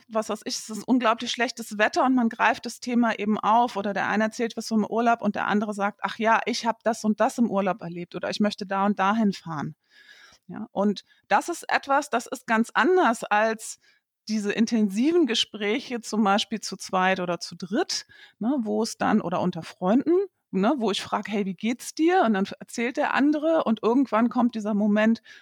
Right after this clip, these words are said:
wo die Freundin oder der Freund sagt: „Und wie ist es denn bei dir jetzt? Ne, wie war denn deine letzte Woche?“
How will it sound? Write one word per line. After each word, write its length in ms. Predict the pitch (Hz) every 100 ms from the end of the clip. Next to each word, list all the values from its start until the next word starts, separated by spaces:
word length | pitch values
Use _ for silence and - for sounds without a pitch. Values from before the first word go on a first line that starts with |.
| _
wo 100 | -
die 120 | 208
Freundin 420 | 208 - 196 220 214
oder 160 | 208
der 120 | 196 196
Freund 340 | 277 208 208
sagt: 260 | 202 190 -
„Und 140 | 202
wie 60 | -
ist 100 | 202
es 120 | 208
denn 160 | - 202
bei 140 | 190
dir 260 | 185 185 202
jetzt? 360 | 175 147 - - _ _ _ _ -
Ne, 160 | 196 226
wie 140 | 202
war 140 | 190
denn 140 | 196 185
deine 220 | 180 180
letzte 400 | 180 170 - 175
Woche?“ 260 | 175 185 -